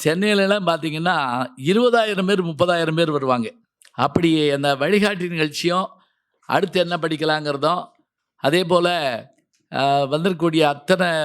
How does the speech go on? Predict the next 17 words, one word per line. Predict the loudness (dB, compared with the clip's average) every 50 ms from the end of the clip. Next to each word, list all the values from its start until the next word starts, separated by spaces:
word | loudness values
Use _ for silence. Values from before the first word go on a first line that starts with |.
| -4 -6 -6 -2
பெருமக்களுக்கும் | -2 -2 0 0 -2 -2 0 -2 -2 0 0 -2 -2 -2 -2 -4
வே-, | -4 -4
தேர்வுக்கு | -2 0 0 0 0 -2 -4 -6 -4 -2
தயாராகிறதுக்கும் | -2 0 0 0 0 0 -2 -2 -4 -8 -8 -6 -6 -6
பேசி | -4 -2 -2 -2 -2 -4 -4
பேசி | -4 -4 -4 -2 -2 -4 -4
எனக்கு | -4 -4 -6 -4
பழக்கம் | -4 -2 -2 -2 -4 -4 -6
இருக்குது. | -6 -6 -8 -8 -10 -12 -14 _ _ _ _ _ _ _ _ _ _ _ _ _ _ _ _ _ 2
உலகத்திலே | 2 4 4 4 2 0 0 2 2 4 4 4
வேகமாக | 4 2 2 2 2 0 0 0 0 0 -2 0 2 2 2 2
ஓடக்கூடிய | 2 -2 -4 -4 -4 -2 0 0 0 0 0 -2 -2
ஒரு | -2 -2 -2 0
மனிதன் | -2 -4 -4 -2 -4 -4 -2
நம்மோடு | -2 -2 -2 -2 -2 -2 -2 0 0 0
வாழ்றார் | 0 0 0 0 -2 -2 -2 -2 -2
இப்ப. | -4 -10 -10 -10 -10 _